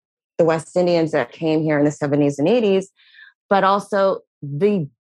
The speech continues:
centuries of Black people that have been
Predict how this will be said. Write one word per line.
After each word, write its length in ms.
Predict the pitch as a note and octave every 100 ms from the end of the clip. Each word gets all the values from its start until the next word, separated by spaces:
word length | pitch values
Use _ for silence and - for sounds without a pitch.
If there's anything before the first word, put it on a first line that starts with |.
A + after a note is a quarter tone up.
| _
centuries 840 | - - A3 G4+ - D#3 D#3 E3
of 200 | E3+ F3+
Black 340 | D#3+ E3+ C4+ - -
people 280 | E3+ D#3+ E3+
that 160 | F3
have 340 | F3 F3+ E3 D3
been 460 | F#3 F#3 F#3 F#3